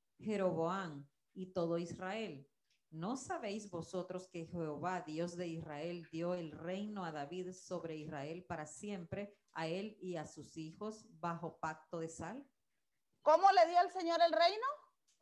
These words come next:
Speaker 2: Bajo pacto de sal. ¿Cuán-, cuánto tiempo? Para siempre. El pacto de sal no puede ser revertido, no puede ser quebrado porque era pagado con la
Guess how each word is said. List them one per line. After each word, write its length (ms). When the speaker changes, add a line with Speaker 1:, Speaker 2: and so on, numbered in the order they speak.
Speaker 2:
Bajo 460
pacto 720
de 240
sal. 480
¿Cuán-, 500
cuánto 360
tiempo? 520
Para 400
siempre. 520
El 200
pacto 480
de 200
sal 600
no 760
puede 420
ser 340
revertido, 840
no 160
puede 240
ser 240
quebrado 540
porque 220
era 160
pagado 360
con 220
la 100